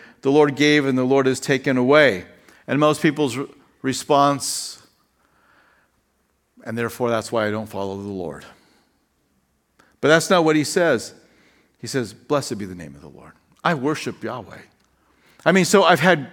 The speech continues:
I've had good things, I've had bad things, but I worship the Lord. He was unswerving in his commitment to follow the Lord. And, and Ruth is saying, "I'm gonna follow you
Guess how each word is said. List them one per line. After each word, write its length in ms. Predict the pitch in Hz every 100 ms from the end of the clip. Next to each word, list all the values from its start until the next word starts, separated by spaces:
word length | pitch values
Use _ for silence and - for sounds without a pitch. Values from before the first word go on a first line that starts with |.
| -
I've 120 | 143 139
had 220 | 160 127
good 180 | 220 175
things, 300 | 202 202 - - -
I've 140 | 123
had 220 | 147 127
bad 280 | 131 156 156
things, 340 | 170 165 156 - _ _ _ -
but 100 | -
I 120 | 131
worship 340 | 131 - 123
the 100 | 113
Lord. 360 | 113 147 131 95 _ _ _ -
He 220 | 113 170
was 200 | 180 147 -
unswerving 720 | 185 190 - 202 220 196 151
in 100 | 147
his 120 | 139
commitment 580 | - 170 196 190 151 139 - - -
to 180 | 196 170
follow 440 | 190 143 147 160
the 140 | 156
Lord. 400 | 160 160 170 113 - _ _ _ _ -
And, 240 | 139 143
and 280 | 139 151 139
Ruth 400 | 170 247 - -
is 140 | 156
saying, 320 | - 185 185 -
"I'm 140 | 156 180
gonna 140 | 202
follow 360 | 196 226 262 180
you 280 | 123 117